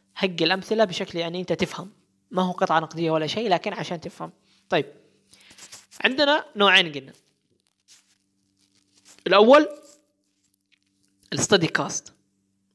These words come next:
أوكي؟ عندنا الثاني هو الماستر كاست. زي ما شرحنا، الستدي كاست له مسميات. الدايجنوستيك كاست والبرايمري كاست.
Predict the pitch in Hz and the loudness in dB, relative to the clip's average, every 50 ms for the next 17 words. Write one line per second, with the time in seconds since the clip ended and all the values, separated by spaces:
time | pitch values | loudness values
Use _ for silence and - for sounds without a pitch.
0 | _ _ _ - - 185 214 262 - - - _ _ - - _ _ _ _ _ | _ _ _ -4 0 2 2 2 0 -6 -16 _ _ -20 -20 _ _ _ _ _
1 | _ _ _ _ - - 160 156 151 147 143 - - 170 180 208 233 262 294 302 | _ _ _ _ -14 -10 -8 -6 -6 -6 -8 -6 0 4 4 6 6 4 2 -2
2 | 311 - - - _ _ _ - - - 151 151 143 139 113 143 143 151 170 - | -4 -8 -14 -20 _ _ _ -20 -20 -18 -14 -14 -14 -12 -10 -8 -6 -6 -6 -6
3 | - - 233 240 240 - - - - - - - _ _ _ _ _ _ _ _ | -4 -2 -2 -2 -2 -4 -10 -8 -10 -12 -14 -16 _ _ _ _ _ _ _ _
4 | _ - - 214 226 220 - - 190 156 - - 165 208 185 - - 226 226 208 | _ 2 2 4 4 4 2 -2 -4 -6 -8 -12 -16 -16 -16 -6 -4 -2 -2 -2
5 | 220 - 262 254 - - 226 208 208 - 208 180 - 190 180 180 165 151 135 - | 0 0 0 0 0 -2 -2 -4 -4 -4 -6 -4 -4 -2 0 0 -2 -2 -4 -8
6 | - _ _ _ _ _ _ _ _ _ _ _ _ - 175 165 151 156 156 170 | -16 _ _ _ _ _ _ _ _ _ _ _ _ -8 -2 0 0 0 0 0
7 | 185 214 214 - - - - 233 233 233 226 - - - - _ _ _ _ _ | -2 -2 -2 -4 -4 -2 2 4 4 4 4 0 -6 -16 -20 _ _ _ _ _
8 | _ _ _ _ _ _ _ _ _ _ _ - 175 170 165 170 175 196 202 - | _ _ _ _ _ _ _ _ _ _ _ 0 4 6 8 8 6 4 2 -2
9 | - - _ _ _ _ _ _ - 165 156 - 202 175 156 156 156 170 202 208 | -12 -20 _ _ _ _ _ _ -12 -12 -6 -2 0 0 0 0 -2 -2 -2 -2
10 | 208 220 175 143 - - - - | -2 -2 -4 -4 -6 -10 -16 -18